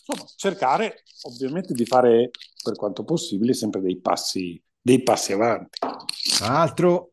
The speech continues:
Speaker 2: tra l'altro, con i tasti numerici non mi ci sono ancora avventurato, ma si possono effettuare, eh, si può effettuare editing sulla registrazione,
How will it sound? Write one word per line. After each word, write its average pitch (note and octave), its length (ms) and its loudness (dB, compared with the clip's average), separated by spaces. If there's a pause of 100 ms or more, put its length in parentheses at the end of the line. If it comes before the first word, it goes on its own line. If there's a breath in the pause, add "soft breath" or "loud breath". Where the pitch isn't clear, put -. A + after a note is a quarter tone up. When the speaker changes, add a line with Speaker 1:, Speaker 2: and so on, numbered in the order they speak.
Speaker 2:
tra C3 120 -4
l'altro, C#3+ 540 0
con F#3+ 380 8
i D3+ 80 4
tasti C#3+ 360 0
numerici B2+ 600 2
non D#3 180 2
mi D3 80 2
ci C3 140 -2
sono C3+ 180 0
ancora B2 300 0
avventurato, A#2+ 680 0
ma A#2+ 100 0
si A#2+ 140 -6
possono D3 420 0
effettuare, B2 680 0 (240)
eh, F3 220 4
si - 160 -2
può G3+ 100 6
effettuare D#3+ 540 2
editing C3 400 0
sulla A#2+ 240 -2
registrazione, G#2 840 -6